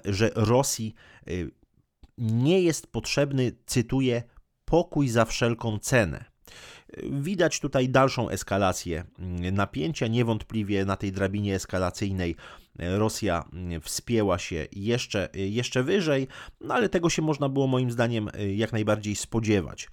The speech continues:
Jeśli chodzi o reakcję strony, mm, zachodniej, czy tego kolektywnego Zachodu, no to przede wszystkim warto tutaj odnotować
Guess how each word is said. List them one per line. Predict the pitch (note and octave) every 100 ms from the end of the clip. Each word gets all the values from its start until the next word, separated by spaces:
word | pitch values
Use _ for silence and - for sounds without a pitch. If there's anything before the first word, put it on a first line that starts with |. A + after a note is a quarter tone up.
| -
Jeśli | D#3 E3+ F3+
chodzi | F#3 E3+
o | D#3
reakcję | C#3+ D3+ -
strony, | C#3 - B2+ B2 A2+ -
mm, | G2+ E2+ G2+
zachodniej, | A2 - D#3 D#3 C3 A2+
czy | - F#2+
tego | F#2 F#2+
kolektywnego | - A2 - G#2 A2+ B2+ A#2
Zachodu, | G#2+ - A2+ A2+
no | G#2
to | G2
przede | F#2+ A2+ G2
wszystkim | - - - F#2+
warto | F#2 F#2+
tutaj | D#2+ F2 E2+
odnotować | E2 E2+ D#2 E2+ D#2+ -